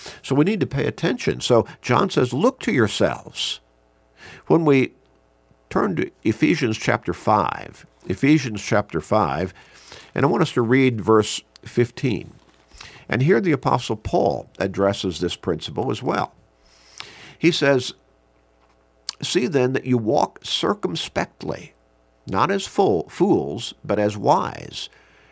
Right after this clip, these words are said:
redeeming the time because the days are evil." Now, we've talked about that word circumspectly a number of times in our various studies together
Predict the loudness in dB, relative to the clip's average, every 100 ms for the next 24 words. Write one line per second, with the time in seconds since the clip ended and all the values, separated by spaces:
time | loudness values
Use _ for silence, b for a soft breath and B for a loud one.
0 | b 0 2 4 2 2 -2 -2 -2 2
1 | 4 2 0 0 2 -2 0 -2 2 2
2 | 0 -2 -2 -4 -6 -10 _ _ _ _
3 | b b b b b 0 2 2 2 0
4 | -2 2 0 0 0 4 4 4 0 -2
5 | 0 0 -2 -6 -2 -2 -2 -6 -4 -4
6 | -6 -12 _ _ -8 -4 -2 -2 -4 -4
7 | -4 -4 -4 -6 -8 -4 -2 0 0 0
8 | -2 -2 0 0 -2 -4 -4 -2 -4